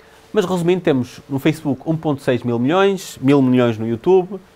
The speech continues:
Google Mais, quinhentos e quarenta milhões, vamos ver o que é que vai dar aqui o Google Mais, Instagram quatrocentos milhões, LinkedIn trezentos e sessenta e quatro,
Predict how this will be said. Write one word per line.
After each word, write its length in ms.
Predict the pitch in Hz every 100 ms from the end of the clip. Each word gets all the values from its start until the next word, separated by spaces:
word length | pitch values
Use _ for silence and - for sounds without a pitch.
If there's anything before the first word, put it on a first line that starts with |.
| _
Google 300 | 139 165 160
Mais, 600 | 139 139 110 95 - - _ _ _ _ _ _
quinhentos 320 | - 147 127
e 40 | -
quarenta 300 | 123 113 123
milhões, 540 | 127 160 165 160 -
vamos 160 | 104 104
ver 60 | 107
o 20 |
que 100 | -
é 20 |
que 80 | -
vai 100 | 104
dar 140 | 92
aqui 240 | - - 104
o 20 |
Google 240 | 101 107
Mais, 480 | 123 143 143 - - _ _ _ 160
Instagram 360 | - 156 147
quatrocentos 400 | 135 131 139 127
milhões, 360 | 127 147 160 151
LinkedIn 480 | 139 127 127 151 151
trezentos 260 | 120 120
e 40 | 120
sessenta 260 | - 123
e 40 | 123
quatro, 420 | 143 147 - -